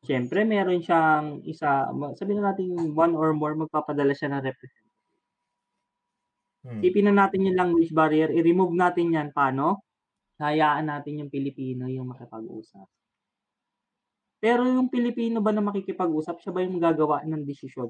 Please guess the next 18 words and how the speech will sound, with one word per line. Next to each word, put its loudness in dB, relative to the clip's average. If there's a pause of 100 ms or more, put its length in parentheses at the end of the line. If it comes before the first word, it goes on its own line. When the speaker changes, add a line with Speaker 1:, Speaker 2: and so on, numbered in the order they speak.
Speaker 1:
kung -6
ano -4
lang -2
yung -10
pwedeng -4
sabihin -6
kila -6
Wang -6
Od? -20 (2000)
Kaya 4
nga 6
nagpadala 2
siya 0
ng 0
representative, -4
eh, 0
di -2
ba? -6